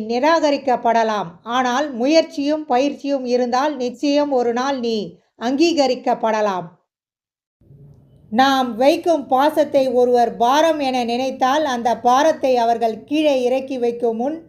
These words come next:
நாமே இறங்கி வந்து விடுவதுதான் நமக்கு நல்லது. விடியலை நோக்கி இரவு நகர்வது போல் வாழ்க்கை எப்பொழுது விடியும் என்பதை நோக்கி உள்ளம் நகர்கிறது. விழுந்து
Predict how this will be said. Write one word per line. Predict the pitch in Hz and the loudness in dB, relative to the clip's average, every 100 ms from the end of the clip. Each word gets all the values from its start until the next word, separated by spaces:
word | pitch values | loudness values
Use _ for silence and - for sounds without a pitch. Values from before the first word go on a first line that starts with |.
| _ _ - | _ _ -6
நாமே | 233 269 285 302 311 | 0 2 2 2 2
இறங்கி | 262 277 285 285 | 2 0 0 -2
வந்து | 254 240 | -2 -4
விடுவதுதான் | 240 240 240 226 220 233 302 - - - - | -4 0 0 0 0 0 -2 -4 -16 -20 -8
நமக்கு | 226 240 247 247 233 | -4 -2 -2 0 -2
நல்லது. | 226 240 269 233 208 - - - - - _ _ _ _ | 0 0 0 0 -2 -6 -14 -20 -20 -20 _ _ _ _
விடியலை | 233 269 339 311 285 | 0 2 4 4 4
நோக்கி | 254 262 269 269 | -2 -4 -6 -4
இரவு | 240 277 302 285 | 0 2 2 0
நகர்வது | 233 226 262 262 240 220 | -2 -2 -2 0 0 -2
போல் | 214 240 294 262 | -2 0 0 0
வாழ்க்கை | 220 247 302 302 269 | 0 0 2 -2 -2
எப்பொழுது | 226 233 294 294 285 247 | -2 -2 2 2 2 -4
விடியும் | 233 277 285 302 302 | -4 -2 0 0 -2
என்பதை | 233 226 226 220 226 | -4 0 0 0 0
நோக்கி | 220 247 233 277 | -2 -4 -4 -6
உள்ளம் | 233 262 269 240 | -2 0 -2 -2
நகர்கிறது. | 214 226 240 214 202 170 175 - _ _ _ _ _ _ _ _ _ _ _ 202 | -6 -4 -2 -2 -4 -4 -10 -16 _ _ _ _ _ _ _ _ _ _ _ -2
விழுந்து | 269 349 359 | 2 4 2